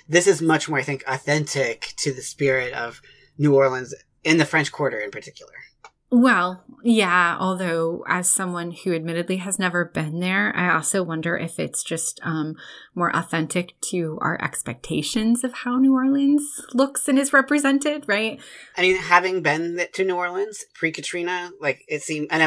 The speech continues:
Speaker 1: I wasn't there during Mardi Gras, but there is a, a distinct difference between the French Quarter and the American Quarter. And they think of the
Speaker 2: Oh, sure. I wasn't disputing that. I just mean, like, I think T V, you know, always does Mardi,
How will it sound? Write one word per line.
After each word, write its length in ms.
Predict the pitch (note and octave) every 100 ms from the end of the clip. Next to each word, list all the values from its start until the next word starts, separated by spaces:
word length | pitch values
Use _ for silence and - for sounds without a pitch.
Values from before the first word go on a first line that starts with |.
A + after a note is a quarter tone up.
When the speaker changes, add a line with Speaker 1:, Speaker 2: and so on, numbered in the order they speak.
| E3
Speaker 1:
I 120 | D#3+
wasn't 200 | E3+ D3+
there 100 | D3
during 140 | C3 A#2+
Mardi 200 | A#2 A2+
Gras, 220 | G2+ F#2
but 220 | - C#3 C#3 _
there 140 | D3 D3+
is 160 | D#3+
a, 100 | D3+ - E3
a 20 |
distinct 880 | C#3 C#3 - - D#3 C#3+ - - -
difference 520 | C#3+ - A#2+ G#2+ -
between 580 | C3+ B2+ C#3 B2+ A#2 A#2+ - - - - _ _
the 80 | D3
French 240 | C#3+ C3
Quarter 280 | - C3+ A#2
and 120 | G#2+
the 60 | A2
American 320 | G#2+ G#2 -
Quarter. 420 | - - - - -
And 120 | C3+
they 120 | C#3
think 180 | B2 C3
of 140 | C3+
the 80 | A#2+ - A#2+ - - - -
Speaker 2:
Oh, 180 | D#4+ D#4+
sure. 540 | - F4 D4+ F3 -
I 140 | - A#3+
wasn't 260 | C4+ C#4
disputing 360 | C4 - G#3+ G3
that. 180 | F3 -
I 100 | G#3
just 220 | A#3+ A#3+
mean, 180 | A3+ G#3
like, 280 | F#3+ F3+ -
I 120 | G3
think 260 | F#3+ A3 G#3
T 220 | - G#3+
V, 300 | G3+ G3+ F#3+
you 100 | F#3+
know, 160 | F#3+ F3
always 400 | F3 F3 F3+ F3
does 180 | F3 E3
Mardi, 400 | E3+ F3 F3+